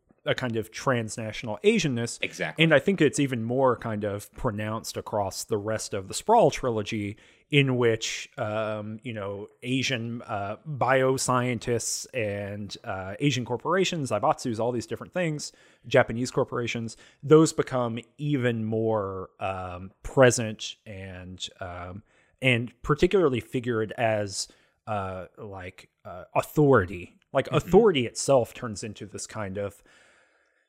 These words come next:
Speaker 1: J-, Japanese corporatocracy, uh, across the rest of those books. So, so I think that it's, y-, you know, I, I in no way want to detract from that, but I do think that there's some interesting tension going on between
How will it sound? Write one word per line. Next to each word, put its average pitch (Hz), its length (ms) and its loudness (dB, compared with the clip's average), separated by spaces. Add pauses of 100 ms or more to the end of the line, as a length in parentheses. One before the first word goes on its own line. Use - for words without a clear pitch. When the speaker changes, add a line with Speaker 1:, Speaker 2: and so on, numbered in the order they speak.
(220)
Speaker 1:
J-, 123 320 -2
Japanese 120 920 2
corporatocracy, 101 1600 -2
uh, 95 260 -4
across - 320 -6
the 110 80 -10
rest 92 220 -10
of 95 60 -8
those 87 160 -12
books. - 320 4
So, 139 240 4
so 151 120 4
I 147 120 8
think 226 180 2
that 123 180 -2
it's, - 400 -4
y-, 135 380 -12
you 151 80 -6
know, 107 160 -6 (100)
I, 143 180 0
I 127 160 -2
in 135 100 -4
no 135 80 4
way 127 120 2
want 117 180 -6
to 101 40 -8
detract 120 380 -2
from 113 120 -8
that, 104 200 -8
but 156 100 6
I 151 60 8
do 208 180 4
think 156 220 -2
that 117 100 -4
there's 120 220 0
some 131 240 -2
interesting 175 480 0
tension 120 480 0
going 107 320 0
on 110 360 -2
between 95 600 -4